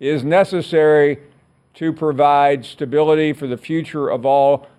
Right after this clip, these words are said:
college athletes." We talked to one of the leading, if not the preeminent, N I L legal expert in the country,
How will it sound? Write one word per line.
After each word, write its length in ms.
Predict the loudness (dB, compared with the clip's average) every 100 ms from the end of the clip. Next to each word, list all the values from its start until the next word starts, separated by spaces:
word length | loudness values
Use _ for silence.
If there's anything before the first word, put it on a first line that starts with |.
| _ -8
college 400 | -2 0 0 2
athletes." 480 | 0 0 -4 -4
We 120 | -6 -2
talked 320 | 0 0 0
to 60 | -6
one 220 | -4 -4
of 140 | -4
the 360 | -4 -2 -2 -4
leading, 420 | -8 -4 -2 -2 -2
if 160 | -4
not 240 | -2 -4 -4
the 120 | -10
preeminent, 680 | -8 -6 -4 -2 -4 -6 -10 _ _
N 200 | -10 -4
I 220 | 0 2
L 260 | 2 2 2
legal 380 | 0 2 2 2
expert 540 | 0 -2 -2 -2 -2
in 160 | -2 -4
the 80 | -6
country, 600 | -6 -8 -6 -6 -6